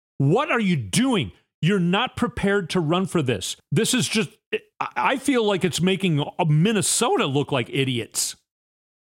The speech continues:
And Dean, if you're hearing this, I will always consider you a friend. From my exposure to you, you're, uh, an incredibly great guy, but I'm feeling completely duped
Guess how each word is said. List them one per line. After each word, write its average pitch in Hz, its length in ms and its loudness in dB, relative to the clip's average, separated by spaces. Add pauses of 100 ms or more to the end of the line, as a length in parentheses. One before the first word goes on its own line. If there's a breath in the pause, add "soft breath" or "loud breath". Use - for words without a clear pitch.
(100)
And 156 180 2
Dean, 220 220 2
if - 120 -2
you're 175 120 2
hearing 233 320 2
this, 247 280 -2 (480)
I 147 300 0
will 147 180 2
always 190 360 0
consider 185 380 0
you 160 200 2
a 131 40 0
friend. 220 520 -2 (360)
From 156 220 2
my 208 200 2
exposure 160 480 0
to 175 120 0
you, 160 260 2
you're, 185 600 0
uh, 175 220 -2
an 185 200 0
incredibly 202 840 0
great 139 340 -2
guy, 123 480 0 (320)
but 151 100 2
I'm 277 160 0
feeling 196 280 2
completely 214 600 0
duped 123 720 -2